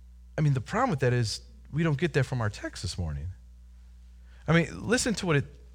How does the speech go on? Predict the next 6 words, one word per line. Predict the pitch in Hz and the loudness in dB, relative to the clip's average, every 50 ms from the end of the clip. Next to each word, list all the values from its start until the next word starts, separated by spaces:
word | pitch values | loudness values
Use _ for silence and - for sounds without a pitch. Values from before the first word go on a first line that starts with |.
| - - | -10 -2
it | - 135 - | -2 -2 0
says | - - - - 214 233 226 139 85 67 64 78 - - - - - - - - - - - - - - - - - | 0 -2 0 2 4 4 4 4 2 0 -4 -6 -10 -12 -12 -16 -18 -20 -20 -20 -20 -20 -20 -20 -20 -20 -20 -8 0
in, | - 151 147 | 2 2 2
in | 143 147 147 143 | 4 4 2 2
verse | 127 147 165 160 147 131 - - - - - - | 4 4 4 4 4 2 2 -2 -4 -8 -14 -18
five. | - - - 170 208 226 185 123 92 82 80 80 - - | -18 -8 -4 0 2 4 4 4 4 2 0 -4 -6 -10